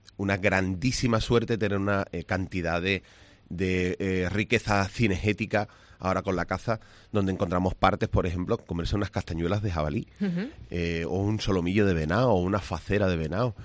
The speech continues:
Speaker 1: Eh, son partes que normalmente no, si incluso se tiraban en el campo, ¿no? Intentamos un poco de redescubrir y empoderar sobre todo a esos pequeños productores.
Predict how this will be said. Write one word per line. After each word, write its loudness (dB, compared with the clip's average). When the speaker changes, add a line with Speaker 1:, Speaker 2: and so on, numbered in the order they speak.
Speaker 1:
Eh, -6
son -2
partes 2
que 0
normalmente 0
no, 2
si 0
incluso 2
se 2
tiraban 2
en 2
el 0
campo, -2
¿no? -8
Intentamos 0
un 0
poco 0
de 0
redescubrir 0
y 0
empoderar 0
sobre -2
todo -2
a -2
esos -4
pequeños -6
productores. -10